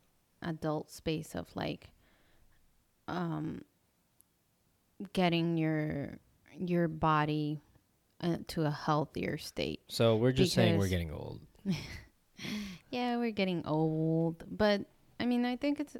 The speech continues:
Speaker 1: I think it's important, you know.
Speaker 2: Oh, it's
Speaker 1: It
Speaker 2: important because
Speaker 1: because a lot of people don't realize it until, like, it's hurting and, you know,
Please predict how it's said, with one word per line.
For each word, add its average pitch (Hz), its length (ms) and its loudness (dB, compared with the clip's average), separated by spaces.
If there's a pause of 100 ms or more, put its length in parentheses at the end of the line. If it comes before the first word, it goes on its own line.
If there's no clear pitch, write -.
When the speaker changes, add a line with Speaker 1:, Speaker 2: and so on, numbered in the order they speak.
Speaker 1:
I 214 140 -4
think 220 240 -10
it's 233 160 -14
important, 175 680 -8 (260)
you 185 100 -6
know. 170 160 -4 (280)
Speaker 2:
Oh, 127 140 2
it's 123 140 2
Speaker 1:
It 165 60 -2
Speaker 2:
important 117 440 -2
because - 260 -8
Speaker 1:
because 196 520 -6
a 190 140 2
lot 185 200 0
of 190 80 -6
people 190 300 -8
don't 165 340 -4
realize 165 520 -4
it 147 180 -4
until, 160 400 -6
like, - 380 -8
it's - 180 -10
hurting 156 640 0
and, 156 440 -6
you 165 140 -4
know, - 160 -6